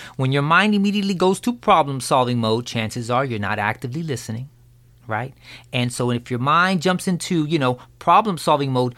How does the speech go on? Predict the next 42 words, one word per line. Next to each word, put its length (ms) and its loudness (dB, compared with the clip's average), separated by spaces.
you 180 2
have 100 2
absolutely 540 0
stepped 320 -4
into 200 -2
their 140 2
shoes, 320 -4
but 180 -8
definitely 520 -4
not 460 0
for 340 -6
understanding. 680 -6
So 200 -12
be 140 -2
super 520 -2
duper, 400 -2
you 100 -4
know, 200 -2
patient, 460 0
which 140 -4
is 100 -8
the 60 -2
next 260 -4
step. 280 -8
So 120 -8
I'm 80 -6
not 120 -4
gonna 100 -6
talk 180 -6
about 220 -6
that 140 -6
right 140 -6
now. 140 -4
But 200 -2
in 120 0
showing 520 4
empathy, 520 -4
step 380 -2
into 200 0
their 120 2
shoes 380 -4
to 260 -6